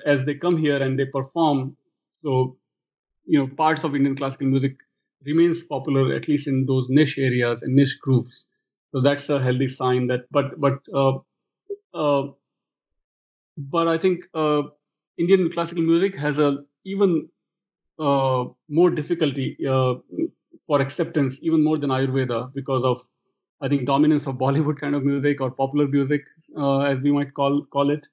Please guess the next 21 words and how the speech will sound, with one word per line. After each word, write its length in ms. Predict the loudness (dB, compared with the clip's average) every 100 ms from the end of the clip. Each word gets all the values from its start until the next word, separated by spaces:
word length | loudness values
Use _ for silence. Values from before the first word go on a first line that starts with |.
| _ _ _ _ _
Uh, 180 | -4 0
that 260 | 0 0 0
remains 380 | 0 0 -2 -2
more 160 | -2
dominant 520 | 0 2 2 0 -4 -14 -6
even 260 | -2 2
in, 200 | 2 0 -2
among 240 | -4 -2
Indians 500 | 0 0 0 -6 -16 -4
of, 300 | 0 0 -2 -4
uh, 280 | 0 0 -2 -4
in 200 | -2 0
India 360 | 2 0 -2
and, 320 | 0 0 -2 -4
uh, 200 | -4 -2
Indians 260 | 0 0 0
who, 180 | -2 -8 _ _
who 100 | -6
come 160 | 0 2
here. 180 | 0 -4
So, 360 | 0 0 -2